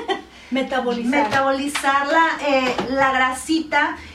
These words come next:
Speaker 1: y con el tiempo esto nos va a ir desapareciendo la, la papada, nos va a dar un contorno a la piel muy linda.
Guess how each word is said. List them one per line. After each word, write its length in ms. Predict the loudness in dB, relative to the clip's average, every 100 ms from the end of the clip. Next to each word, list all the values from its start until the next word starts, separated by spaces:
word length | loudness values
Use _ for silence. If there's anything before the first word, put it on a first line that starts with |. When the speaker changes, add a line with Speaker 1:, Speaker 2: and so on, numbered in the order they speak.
| -10
Speaker 1:
y 120 | -8
con 180 | 0 2
el 200 | 2 0
tiempo 540 | -2 -2 0 0 2 0
esto 320 | 0 -4 -2
nos 240 | 0 0 2
va 60 |
a 80 | 2
ir 220 | 2 2 0
desapareciendo 1200 | -2 -2 -2 -2 -4 -4 -2 0 2 0 2 4
la, 460 | 4 2 0 -2 0
la 260 | 2 0
papada, 680 | -2 -2 0 2 2 2 2
nos 220 | 0 -2
va 80 | 0
a 20 |
dar 180 | 0 0
un 120 | -2
contorno 380 | -4 -2 0 0
a 40 | 0
la 160 | 0
piel 240 | -2 -4 0
muy 200 | 0 0
linda. 440 | -2 0 2 0